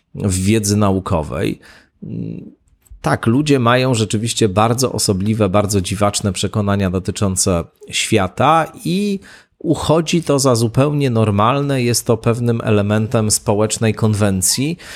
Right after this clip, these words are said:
e, jest to w pełni aprobowane. Natomiast istnieją też i takie, mm, przekonania, które niewiele w gruncie rzeczy się różnią od tych właśnie ekscentrycznych, ale społecznie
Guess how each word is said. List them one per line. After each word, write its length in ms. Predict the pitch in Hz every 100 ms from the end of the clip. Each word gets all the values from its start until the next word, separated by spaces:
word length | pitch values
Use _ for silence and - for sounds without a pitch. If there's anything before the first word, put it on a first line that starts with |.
| - - _ -
e, 440 | 113 113 117 117
jest 280 | 120 123 120
to 80 | 113
w 100 | -
pełni 400 | 131 135 131 127
aprobowane. 840 | 107 113 107 107 95 85 80 82
Natomiast 460 | 107 151 196 175 147
istnieją 520 | 131 127 131 139 131
też 220 | 123 -
i 80 | 117
takie, 580 | 113 104 - 90 85 90 -
mm, 340 | 113 95 95 95
przekonania, 600 | - 110 110 95 95 127
które 260 | - 151
niewiele 480 | 180 226 254 220 139 - - -
w 80 | 117
gruncie 380 | 113 135 143 123
rzeczy 260 | 110 113 117
się 160 | 117
różnią 480 | 110 107 101 92 87
od 220 | 104 -
tych 280 | - 101 92
właśnie 480 | 92 101 101 107 -
ekscentrycznych, 800 | 110 - 107 98 113 - 107 95
ale 160 | 95
społecznie 600 | - 101 98 - 104 92